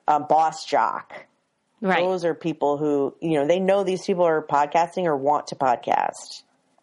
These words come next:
Speaker 2: True.
Speaker 1: And
Speaker 2: And they're,
Speaker 1: so,
Speaker 2: and they're
Speaker 1: you know.
Speaker 2: recording stuff and they're doing things. Like, yeah, totally.
Speaker 1: Yeah.
Speaker 2: Okay.
Speaker 1: Headphones.
Speaker 2: I get it.
Speaker 1: Clothes.
Speaker 2: I get it.
Speaker 1: Yeah, yeah, yeah, yeah, yeah, yeah.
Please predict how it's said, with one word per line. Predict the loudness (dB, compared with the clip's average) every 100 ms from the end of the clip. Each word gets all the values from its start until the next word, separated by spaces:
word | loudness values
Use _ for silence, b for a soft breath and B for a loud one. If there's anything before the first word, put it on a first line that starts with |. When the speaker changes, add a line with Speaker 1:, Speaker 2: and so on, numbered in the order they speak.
| _ _ -8
Speaker 2:
True. | -4 -4 -2
Speaker 1:
And | -4 0
Speaker 2:
And | 0
they're, | 2
Speaker 1:
so, | 0
Speaker 2:
and | 0 0
they're | 2
Speaker 1:
you | 0
know. |
Speaker 2:
recording | 2 0 0 -4
stuff | -4 -4 -4 -6
and | -2
they're | -2
doing | 0 -2 -4
things. | -6 -8 -10 -18 -20 _
Like, | -10 -10 -6
yeah, | -6 -6 -6
totally. | -2 0 2
Speaker 1:
Yeah. | 2
Speaker 2:
Okay. | 0 0 2
Speaker 1:
Headphones. | 0 0 0 0 0
Speaker 2:
I | -2 -2
get | -2 0
it. | 2
Speaker 1:
Clothes. | 2 0 -2
Speaker 2:
I | -4 -2
get | -4 -2
it. | -4 -4 0
Speaker 1:
Yeah, | 0
yeah, | 2 2 0
yeah, | -2 -4
yeah, | -2 -2
yeah, | -4 -6
yeah. | -8